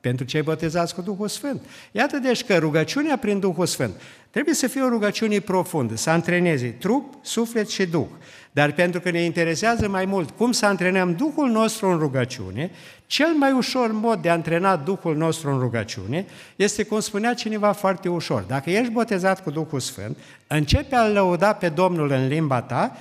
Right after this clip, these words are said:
și lasă-L pe Duhul Sfânt să continue să laude pe Domnul în limba Lui.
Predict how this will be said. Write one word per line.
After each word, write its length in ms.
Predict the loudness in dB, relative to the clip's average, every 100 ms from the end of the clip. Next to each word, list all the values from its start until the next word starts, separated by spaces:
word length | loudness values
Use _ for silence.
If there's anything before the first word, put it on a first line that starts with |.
| -16
și 180 | -6 0
lasă-L 340 | 2 2 -2
pe 120 | -2 -2
Duhul 280 | -2 -4
Sfânt 260 | -6 -4 -4
să 120 | -2
continue 560 | -2 -2 0 -2 0 0
să 160 | 0
laude 380 | 2 2 0 -2
pe 120 | -4
Domnul 380 | -4 -2 -2 -2
în 120 | -2
limba 320 | -2 0 0 0
Lui. 260 | 0 -4